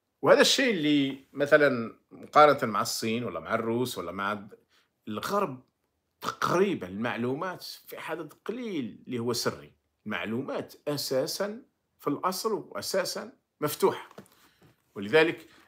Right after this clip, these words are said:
هنا فيه ويليام بيرنز، هذا اللي كنت أمام الكونغرس، وش يقول على روسيا، وش يقول على الصين، وش يقول على إيران، كيف نحت-، من هم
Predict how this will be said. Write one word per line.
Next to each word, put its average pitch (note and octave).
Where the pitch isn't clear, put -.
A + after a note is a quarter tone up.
هنا C#3
فيه D3
ويليام C3
بيرنز، C3+
هذا A#2
اللي G2+
كنت G2+
أمام D#3+
الكونغرس، C3
وش F#3+
يقول G3
على C3
روسيا، D3+
وش A#2+
يقول A#2+
على G#2+
الصين، D3+
وش A#2
يقول A#2+
على A#2+
إيران، D3+
كيف A3
نحت-، E3+
من D3+
هم D#3+